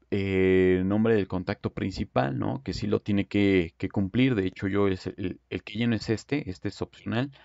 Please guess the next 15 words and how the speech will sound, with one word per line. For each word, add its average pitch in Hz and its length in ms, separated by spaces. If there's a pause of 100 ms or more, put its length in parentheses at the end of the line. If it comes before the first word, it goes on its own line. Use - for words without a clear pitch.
(1120)
Número 110 300
de 98 140
clientes, 113 400
la 90 100
asignación 92 460
automática, 117 680
yo 110 160
puedo 135 260
au-, 131 240
auto, 92 880
bueno, 113 240
también 101 260
as-, 131 300
asignarlo 101 600
manualmente, 95 680